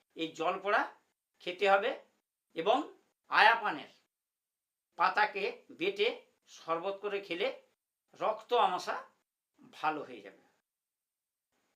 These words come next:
এই ভিডিও দেখে কেউ যদি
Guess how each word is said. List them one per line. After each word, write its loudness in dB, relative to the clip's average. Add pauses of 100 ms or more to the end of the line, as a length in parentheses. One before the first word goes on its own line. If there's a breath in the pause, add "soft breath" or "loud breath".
(400)
এই -2 (140)
ভিডিও -6
দেখে -2 (580)
কেউ -2
যদি -8